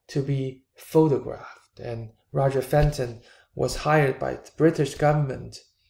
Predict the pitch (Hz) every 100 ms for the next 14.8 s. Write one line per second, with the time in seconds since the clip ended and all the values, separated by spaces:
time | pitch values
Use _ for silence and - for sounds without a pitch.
0 | _ _ _ - 139 - 147 151 143 -
1 | - 156 135 110 107 - - _ - -
2 | - - 170 165 135 120 110 - - -
3 | 123 117 123 123 139 131 139 120 113 -
4 | - _ _ - _ _ _ _ _ _
5 | _ _ _ _ _ _ _ _ _ _
6 | _ _ _ _ _ 139 143 151 156 139
7 | - - - 131 131 131 - 127 127 127
8 | 123 _ _ _ 123 123 131 - _ _
9 | - 123 135 135 131 123 120 - 180 185
10 | 196 196 - - - - 147 151 175 175
11 | 170 165 160 151 - - 131 - - 139
12 | 139 127 123 123 - - _ - - -
13 | 131 - 127 - - 147 151 139 - 127
14 | 120 117 - 110 120 117 117